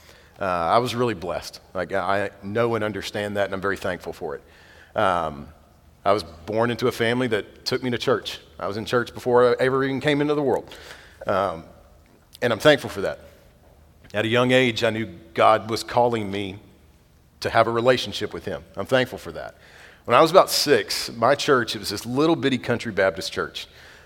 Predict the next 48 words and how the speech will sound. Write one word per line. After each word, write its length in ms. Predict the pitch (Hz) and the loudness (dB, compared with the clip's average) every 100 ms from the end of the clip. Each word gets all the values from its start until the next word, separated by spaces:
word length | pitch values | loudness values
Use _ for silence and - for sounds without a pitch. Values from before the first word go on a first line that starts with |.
| - | -2
Um, 480 | 110 104 95 82 85 | 2 4 2 -2 0
everybody 400 | 117 135 139 131 | 2 6 8 6
sitting 280 | 127 151 131 | 4 0 2
right 240 | 127 127 | 4 4
here, 360 | 120 135 131 113 | 2 0 0 2
it 100 | 131 | 0
was 100 | 113 | 2
the 80 | 95 | 0
whole 180 | 127 123 | 0 0
church. 380 | - 82 - - - _ _ _ _ _ _ - | 0 -4 -6 -14 -20 _ _ _ _ _ _ -10
We 120 | 110 135 | -2 0
would 120 | 123 | 4
make 180 | 127 117 | 2 4
jokes 240 | 131 127 | 2 2
and 100 | 113 | 0
say 140 | 123 | 0
it 60 | 110 | 0
was 80 | 95 | 0
family 340 | 123 123 120 | -2 0 2
owned 140 | 117 113 | 0 0
and 100 | 107 | 0
operated 460 | 120 139 135 139 - - - | 2 2 2 0 -6 -18 -10
because 240 | 113 135 | 0 0
most 300 | 92 104 - | 2 -2 0
of 100 | 110 | -2
us 140 | 113 - | -4 -4
were 180 | 98 | -4
related. 480 | 95 92 90 76 69 - - - - - | -2 -4 -4 -6 -14 -20 -20 -20 -16 2
And, 340 | 120 120 117 | 8 8 8
uh, 220 | 110 104 101 | 6 4 4
we 140 | 131 | 6
would 100 | 165 | 6
do 140 | 160 | 8
a 60 | 151 | 6
devotional 500 | 131 117 139 139 120 | 6 6 6 6 -2
before 260 | 113 120 117 | -2 -2 -2
Sunday 320 | 131 123 113 | 0 2 2
school, 400 | - 113 98 92 | -2 -2 -2 -2
and 180 | 95 92 | -4 -2
I 140 | 101 117 | 2 4
got 200 | 131 127 | 4 4
the 120 | 131 | 6
opportunity 600 | 127 131 127 135 127 127 | 4 4 0 0 0 -2
to 120 | 127 | -4
do 180 | 120 117 | -2 -2
one 200 | 101 95 | -2 -4
one 160 | 92 | -6
day. 220 | 90 82 | -6 -8